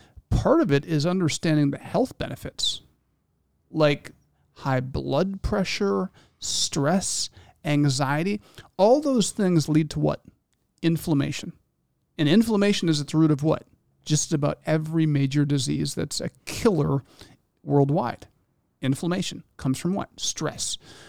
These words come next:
Well, unforgiveness is one of the most heart-wrenching, stressful, energy-sucking things there is. Holding on to that cable is, it, it comes at a cost. And so research says that when you pull the plug,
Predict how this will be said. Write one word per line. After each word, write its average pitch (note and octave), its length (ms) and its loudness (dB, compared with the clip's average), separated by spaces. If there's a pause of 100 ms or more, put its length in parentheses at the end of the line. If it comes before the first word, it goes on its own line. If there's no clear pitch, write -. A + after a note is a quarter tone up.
(120)
Well, E3 320 2 (760)
unforgiveness D#3 1040 0
is C#3 240 0
one D3+ 200 2
of C3 180 0
the E3+ 180 0
most D3+ 360 0
heart-wrenching, D3 720 0
stressful, D3+ 840 -2 (480)
energy-sucking D#3 920 2
things C3+ 420 -2
there D#2 180 -2
is. - 400 -6 (420)
Holding D#3 400 4
on C#3+ 180 2
to C3+ 60 2
that - 220 -4
cable C#3+ 480 -2
is, C#3+ 400 -4
it, - 160 -4
it E2+ 100 -4
comes F3+ 300 2
at D3 80 4
a D3+ 80 -2
cost. - 580 -6 (480)
And D#3 140 0
so E3 300 2
research F#3 420 0
says D3+ 240 0
that E3 120 -4
when D3+ 120 4
you D3+ 80 6
pull E3+ 220 2
the D3+ 80 2
plug, D3+ 400 -2